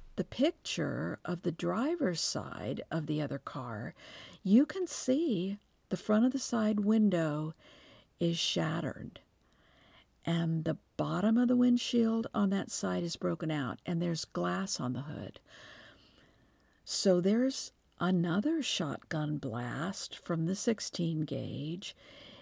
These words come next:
in the direction of Grooms and Hermanson. To me, it, it sounds like Lackey,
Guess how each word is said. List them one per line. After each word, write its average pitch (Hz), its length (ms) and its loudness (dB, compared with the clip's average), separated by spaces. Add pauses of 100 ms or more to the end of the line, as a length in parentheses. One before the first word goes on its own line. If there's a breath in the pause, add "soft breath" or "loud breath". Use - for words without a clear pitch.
(220 loud breath)
in 170 320 2
the 233 100 6
direction 240 880 2 (280)
of 185 320 -2
Grooms 185 500 0
and 196 100 0
Hermanson. 202 800 -2 (1040 loud breath)
To - 140 -2
me, 240 440 8
it, 202 160 4 (640)
it 196 160 2
sounds 294 540 0
like 208 240 0
Lackey, 202 840 2